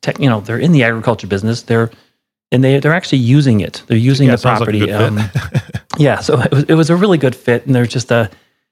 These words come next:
Speaker 1: they're all, they all have the same passion, basically, you know, family farming.
Speaker 2: Nice.
Speaker 1: So that worked out. So it really depends on the charity. A lot of charities, especially boards, don't want the risk of owning property.
Speaker 2: Mm-hmm.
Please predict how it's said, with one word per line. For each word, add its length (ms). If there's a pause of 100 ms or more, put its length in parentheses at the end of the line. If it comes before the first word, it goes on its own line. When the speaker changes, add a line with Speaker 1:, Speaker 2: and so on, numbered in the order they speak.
Speaker 1:
they're 120
all, 180 (120)
they 140
all 120
have 80
the 60
same 260
passion, 500
basically, 480
you 140
know, 120
family 400
farming. 440 (360)
Speaker 2:
Nice. 220
Speaker 1:
So 100
that 160
worked 240
out. 220
So 100
it 80
really 560 (340)
depends 300
on 60
the 80
charity. 480
A 60
lot 280
of 100
charities, 640 (360)
especially 420
boards, 520
don't 160
want 180
the 100
risk 480
of 140
owning 280
property. 480 (200)
Speaker 2:
Mm-hmm. 300